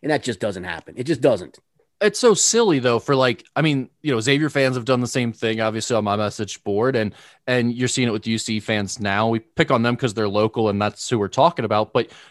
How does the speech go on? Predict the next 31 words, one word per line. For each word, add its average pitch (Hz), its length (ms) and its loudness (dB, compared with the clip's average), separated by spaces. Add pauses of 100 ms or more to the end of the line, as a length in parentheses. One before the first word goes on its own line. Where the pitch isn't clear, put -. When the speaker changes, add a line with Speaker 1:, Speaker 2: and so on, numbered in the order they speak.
Speaker 2:
you're 170 120 4
right. 214 160 4
It's 123 140 0
all 220 240 2
across 175 320 -2
the 135 80 -2
country. 127 560 -2 (1040)
We 175 240 0
see 269 180 -2
it 269 80 0 (220)
all 247 260 8
the 226 160 2
time 240 340 2
where 120 140 4
guys 127 240 2
develop 104 480 0 (180)
m-, 69 240 -12 (140)
sophomore 113 480 -4
year, 127 260 4
junior 104 400 -4
year, 143 380 0 (540)
who 160 120 8
knows? 185 300 6
And 143 100 2
they 143 60 4
become, 151 320 0
uh, 151 140 -2
U 190 260 0
C 277 220 0
has 208 180 2
more 208 460 4